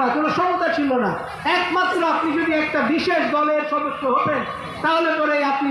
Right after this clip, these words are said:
সমস্ত বিচার পাবেন, তাহলে পরে আপনি সমস্ত চাকরি পাবেন, আপনি সমস্ত ব্যবসা পাবেন, সব কিছু আপনি পাবেন, সমতা বলে কিছু ছিল না। আজকে সেই অবস্থা থেকে বাংলাদেশ মুক্তি পেয়েছে। আজকে প্লেটো সেই কথাটা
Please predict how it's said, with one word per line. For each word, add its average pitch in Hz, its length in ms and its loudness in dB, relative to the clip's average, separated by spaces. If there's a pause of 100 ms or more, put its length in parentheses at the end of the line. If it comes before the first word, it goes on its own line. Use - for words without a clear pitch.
(120)
সমস্ত 277 280 0 (140)
বিচার 302 340 2
পাবেন, 320 260 2 (460)
তাহলে 294 300 2 (100)
পরে 277 160 0 (120)
আপনি 277 140 0 (120)
সমস্ত 269 240 0 (160)
চাকরি 302 380 0
পাবেন, 349 260 2 (500)
আপনি 277 180 2 (120)
সমস্ত 277 280 0 (140)
ব্যবসা 330 320 2 (100)
পাবেন, 254 260 2 (320)
সব 349 220 2
কিছু 330 180 0 (100)
আপনি 269 240 2
পাবেন, 220 240 2 (360)
সমতা 302 380 2
বলে 285 240 2
কিছু 269 160 -2 (100)
ছিল 285 120 2 (160)
না। 180 80 0 (500)
আজকে 277 220 2 (120)
সেই 339 160 2 (100)
অবস্থা 311 280 0 (100)
থেকে 262 200 2 (420)
বাংলাদেশ 269 520 2 (380)
মুক্তি 277 360 0
পেয়েছে। 240 340 0 (440)
আজকে 240 180 2 (100)
প্লেটো 302 360 0 (440)
সেই 285 220 -4
কথাটা 302 300 0